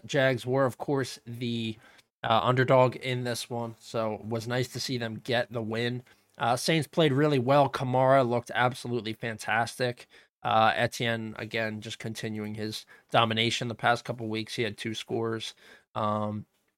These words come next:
Christian Kirk's emerged as the wide receiver one <laughs> again in Jacksonville.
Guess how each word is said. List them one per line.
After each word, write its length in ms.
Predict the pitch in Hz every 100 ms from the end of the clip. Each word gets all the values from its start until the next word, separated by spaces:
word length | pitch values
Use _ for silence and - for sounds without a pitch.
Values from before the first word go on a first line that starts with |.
| _ _ _ -
Christian 300 | 196 - 139
Kirk's 320 | - 185 -
emerged 360 | 151 156 165 156
as 80 |
the 80 | 131
wide 180 | 127 143
receiver 340 | 135 - 139
one 380 | 110 113 135 151
<laughs> 0 |
again 500 | 131 131 - 175 151
in 120 | 123
Jacksonville. 880 | 107 139 135 131 151 131 135 139 123